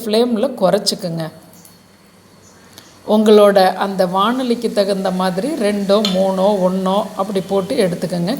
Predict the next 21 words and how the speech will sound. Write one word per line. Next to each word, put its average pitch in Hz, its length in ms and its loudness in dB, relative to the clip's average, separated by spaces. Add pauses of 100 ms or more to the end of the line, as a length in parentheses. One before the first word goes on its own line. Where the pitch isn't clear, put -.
கடலெண்ணெயில 214 680 2
தான் 226 140 -4
நான் 175 180 -8
பொரிக்கிறேன். 165 460 -4 (920)
நல்லா 240 180 4 (140)
திருப்பி 247 320 -2 (100)
போட்டு 202 300 -2 (220)
ரொம்ப 269 420 2
வந்து 233 260 2 (560)
பத்த 196 380 0
பத்த 226 380 2
வைக்கக்கூடாது. 175 640 -2 (680)
அனலை 190 360 2 (560)
ஒரு 180 100 -4 (100)
இருபது 208 380 2
சதவீத 185 480 0
ஃப்ளேமில் 220 580 -2 (100)
நல்லா 196 180 0 (140)
எடுக்கும்போது 202 500 -2 (160)
காத்து 196 320 0 (100)
போல 190 220 2